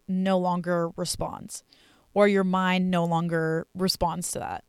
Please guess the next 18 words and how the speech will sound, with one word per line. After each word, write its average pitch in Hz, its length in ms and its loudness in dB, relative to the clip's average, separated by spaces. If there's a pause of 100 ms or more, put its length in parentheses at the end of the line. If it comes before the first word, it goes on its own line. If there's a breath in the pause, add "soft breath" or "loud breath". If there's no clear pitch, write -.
(460)
So 208 260 4
for 196 160 -4
me, 226 240 2
it's - 160 -6
very, 180 280 0
like, 170 220 -4 (680)
I 190 100 4
don't 185 120 4
know, 165 100 -8
like, 170 180 -4
body 180 300 2
oriented. 202 480 -2
Like, 175 240 -2 (720 loud breath)
if 196 360 0
my 196 640 2
body 180 260 2
stops - 380 -2
responding 220 960 -2